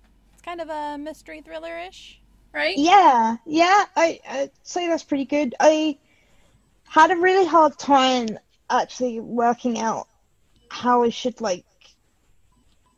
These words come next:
Speaker 2: categorize it genre-wise, but I think, yeah, mystery thriller is pretty,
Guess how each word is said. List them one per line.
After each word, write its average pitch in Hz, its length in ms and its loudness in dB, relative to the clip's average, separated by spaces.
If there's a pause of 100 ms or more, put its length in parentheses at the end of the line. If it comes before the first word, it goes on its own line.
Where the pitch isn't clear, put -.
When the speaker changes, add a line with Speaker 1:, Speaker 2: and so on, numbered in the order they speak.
(140)
Speaker 2:
categorize 277 800 2
it 285 160 -10
genre-wise, 277 760 -2
but 226 180 -10
I 226 60 -12
think, 233 260 -8
yeah, 214 240 -8
mystery 226 400 -8
thriller 220 300 -8
is 214 120 -12
pretty, 214 420 -10